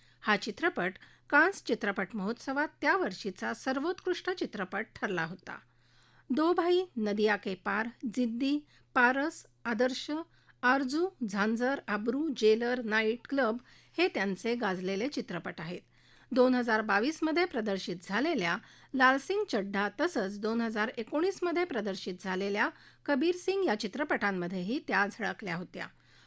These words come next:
कौशल यांच्या निधनामुळे हिंदी चित्रपटसृष्टीतल्या एका युगाचा अंत झाल्याची भावना व्यक्त केली जात आहे. देशाचे पहिले प्रधानमंत्री पंडित जवाहरलाल नेहरू यांच्या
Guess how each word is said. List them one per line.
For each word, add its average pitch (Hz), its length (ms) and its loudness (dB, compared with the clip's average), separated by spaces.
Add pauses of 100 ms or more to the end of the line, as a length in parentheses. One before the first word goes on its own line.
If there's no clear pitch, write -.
(180)
कौशल 233 380 2
यांच्या 202 260 0
निधनामुळे 262 680 0
हिंदी 285 420 2
चित्रपटसृष्टीतल्या 247 1120 -4 (400)
एका 269 320 4
युगाचा 214 640 0
अंत 302 300 2
झाल्याची 190 540 -2
भावना 226 400 -2 (100)
व्यक्त 196 360 -4
केली 196 240 -6
जात 214 300 -10
आहे. 156 260 -12 (440)
देशाचे 226 600 4
पहिले 254 460 0
प्रधानमंत्री 208 800 -2
पंडित 214 360 0 (100)
जवाहरलाल 294 640 0
नेहरू 208 440 -2 (420)
यांच्या 233 500 2